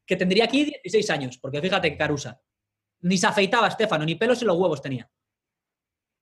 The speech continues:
Va. Y de entre-, joder, es que hasta el entrenador era bueno, guayo, en Alemania. Es que el entrenador está ahí Beckenbauer, me cago en la puta.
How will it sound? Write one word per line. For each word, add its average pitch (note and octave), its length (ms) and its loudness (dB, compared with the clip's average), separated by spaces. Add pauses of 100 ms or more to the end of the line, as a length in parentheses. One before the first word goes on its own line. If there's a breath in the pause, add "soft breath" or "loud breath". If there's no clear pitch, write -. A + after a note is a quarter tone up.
(960)
Va. D3 300 -4 (340)
Y F3+ 120 0
de F3+ 80 4
entre-, F#3 200 0
joder, C3+ 480 -4 (160)
es E3+ 100 -12
que A3+ 80 -2
hasta A#3+ 140 0
el A3+ 80 4
entrenador F#3+ 420 4
era A3 140 4
bueno, F3 240 2
guayo, D3+ 300 0
en D3+ 100 -2
Alemania. C#3+ 460 -2 (560)
Es C3+ 100 -10
que - 80 0
el G3+ 60 4
entrenador G3+ 400 4
está G#3+ 220 2
ahí A3 140 2
Beckenbauer, F#3+ 640 0
me C3 140 -10
cago A#3 240 -2
en D4+ 80 -2
la D#3+ 140 -6
puta. A#3+ 220 -14